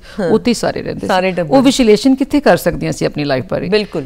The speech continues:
Speaker 2: ਠੀਕ ਹੈ, ਤੇ ਹੁਣ ਉਹ ਜਦੋਂ ਬੱਚੇ ਇਕੱਲੇ ਬੈਠਦੇ ਨੇ ਆਪਣੇ ਟਮੇ-, ਸ-, ਸਮੇਂ ਦੀ ਵੰਡ ਕੀਤੀ ਹੋਈ ਦੀ।
Speaker 1: ਹੂੰ।
Speaker 2: ਮੈਂ ਇੰਨੇ ਟਾਈਮ 'ਤੇ ਪੜ੍ਹਨਾ ਹੈ, ਇੰਨੇ ਟਾਈਮ 'ਤੇ ਇਹ ਕੰਮ ਕਰਨਾ ਹੈ।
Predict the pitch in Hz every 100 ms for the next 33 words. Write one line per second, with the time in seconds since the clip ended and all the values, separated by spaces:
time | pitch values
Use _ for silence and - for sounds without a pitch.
0 | - - 240 254 277 196 208 208 202 202
1 | 180 - 190 165 175 165 151 143 185 190
2 | 180 190 190 185 196 - 170 - 165 -
3 | 175 180 156 165 170 151 - 131 131 143
4 | 147 185 165 151 185 175 185 180 165 160
5 | 165 147 139 170 - 160 160 160 156 151
6 | 156 147 147 175 180 170 156